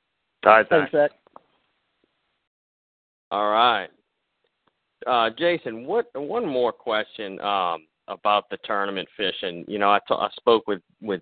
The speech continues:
Speaker 1: Gene, and man, he, they're very proud of that, that, uh, that si-, that eighteen pound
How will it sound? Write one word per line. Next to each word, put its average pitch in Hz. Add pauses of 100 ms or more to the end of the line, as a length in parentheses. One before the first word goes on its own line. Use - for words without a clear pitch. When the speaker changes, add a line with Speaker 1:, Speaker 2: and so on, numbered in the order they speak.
Speaker 1:
Gene, 95
and 85
man, 90
he, 98
they're 117
very 95
proud 87
of 82
that, 85 (100)
that, 82
uh, 78
that 87 (120)
si-, 85
that 85
eighteen 90
pound 85